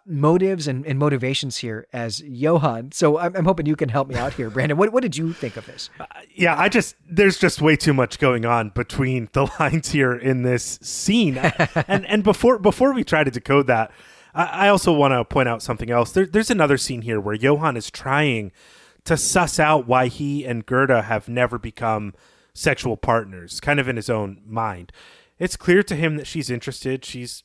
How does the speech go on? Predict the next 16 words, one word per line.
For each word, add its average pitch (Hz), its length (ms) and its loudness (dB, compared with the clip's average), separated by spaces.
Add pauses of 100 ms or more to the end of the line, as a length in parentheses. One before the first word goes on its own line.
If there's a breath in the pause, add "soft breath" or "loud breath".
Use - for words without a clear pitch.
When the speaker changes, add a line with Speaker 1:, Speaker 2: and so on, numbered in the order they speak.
Speaker 2:
making 120 360 -8
seductive 117 460 -6
gestures 113 460 -8
at 107 140 -8
him, 104 220 -10
but 113 220 -6 (420 loud breath)
he's 240 440 -2
not 113 240 0
interested 107 600 -8
in 104 280 -10
being 107 240 -14
sexual 107 360 -8
partners 104 520 -8
with - 380 -12
Gerda. 123 540 0 (580 loud breath)
And 165 240 2